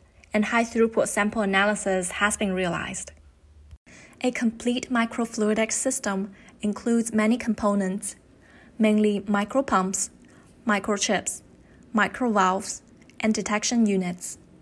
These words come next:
Among them, as the heart of the microfluidic system, the micropump is the power source for microfluidic transportation. These pumps have been mainly categorized into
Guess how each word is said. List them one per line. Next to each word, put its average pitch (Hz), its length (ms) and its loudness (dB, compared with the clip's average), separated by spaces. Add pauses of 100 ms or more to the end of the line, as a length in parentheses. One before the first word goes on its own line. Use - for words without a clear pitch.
(720)
Among 233 360 4
them, 190 380 2 (300)
as 220 200 0
the 285 80 2
heart 208 380 0
of - 80 -14
the 220 80 -2
microfluidic 202 760 -2
system, 190 480 -6 (640)
the 214 60 0
micropump 220 680 0 (140)
is 220 120 -6
the 254 80 -4
power 202 360 2
source 190 440 -2
for - 120 -4
microfluidic 196 720 -2
transportation. 202 920 -4 (1080)
These 269 240 0
pumps 226 380 0
have - 240 -6
been 220 160 4
mainly 214 280 4
categorized 202 840 0
into 196 500 -2